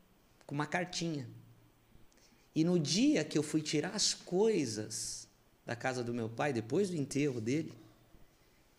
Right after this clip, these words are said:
eu peguei, o pão tava lá na geladeira, com a cartinha. E o meu pai, ele não pôde ter filhos. E meu pai, eh, a gente abriu a cartinha, o texto de:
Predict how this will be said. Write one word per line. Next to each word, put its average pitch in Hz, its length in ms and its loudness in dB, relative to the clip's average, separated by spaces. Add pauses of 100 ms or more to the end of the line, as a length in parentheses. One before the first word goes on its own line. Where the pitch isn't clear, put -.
(260)
eu 135 120 6
peguei, 147 360 4
o 165 60 4
pão 165 200 -2
tava 165 220 0
lá 156 160 0
na 156 140 -4
geladeira, 135 500 -2 (960)
com - 80 -2
a 147 60 -2
cartinha. 156 640 -4 (1700)
E 143 80 4
o 151 40 2
meu 156 140 4
pai, 160 600 -2
ele 135 340 2
não 135 220 2
pôde 151 340 -2
ter 170 140 0
filhos. - 640 -6 (1400)
E 117 60 -4
meu 117 140 0
pai, 135 360 -2 (300)
eh, 117 520 -4
a 120 60 -8
gente 131 220 -4
abriu 127 220 2
a 120 40 -2
cartinha, 135 540 -2
o 156 40 -6
texto 135 500 -6
de: 113 200 -8